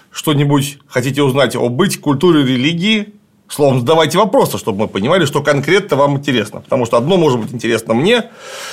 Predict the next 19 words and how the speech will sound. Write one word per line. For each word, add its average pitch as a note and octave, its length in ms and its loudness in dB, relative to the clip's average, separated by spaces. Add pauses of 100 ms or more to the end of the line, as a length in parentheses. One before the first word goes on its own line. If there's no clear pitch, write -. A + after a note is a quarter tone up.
(140)
в C3 140 2
Аппете E3 340 0
может D3+ 260 2
быть A#2+ 200 -6
интересно A2+ 960 2
что-то D#3+ 200 -2
другое, F#3 760 2 (260)
а A2 320 2
вам A3+ 220 6
может G3 240 2
быть F#3+ 160 -8
интересно D#3 420 -2
нечто C#3 260 -2
третье. C3+ 360 -2
Поэтому B2 300 -2
давайте C#3 360 2
соединим D3+ 460 -2
наши B2 400 0
желания D#3+ 600 0